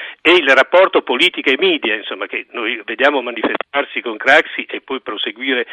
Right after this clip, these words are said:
con Berlusconi, la trasformazione de-, eh, della democrazia in una sorta di democrazia del pubblico, come ha scritto un, un politologo,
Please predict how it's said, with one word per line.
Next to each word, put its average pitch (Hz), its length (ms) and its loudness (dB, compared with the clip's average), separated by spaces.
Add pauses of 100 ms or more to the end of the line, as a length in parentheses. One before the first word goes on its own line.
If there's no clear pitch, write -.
(220)
con 113 200 -8
Berlusconi, 117 480 0
la 139 120 4
trasformazione 165 920 2 (300)
de-, 160 180 0
eh, 139 360 2
della 156 200 6
democrazia 160 540 2
in 151 60 4
una 143 180 2
sorta 165 380 4
di 151 280 -4
democrazia 147 520 2
del 135 180 -2
pubblico, 127 480 -2
come 123 240 -4
ha 113 60 -4
scritto 123 340 -8
un, 120 140 -8 (280)
un 135 120 -14
politologo, 120 800 -2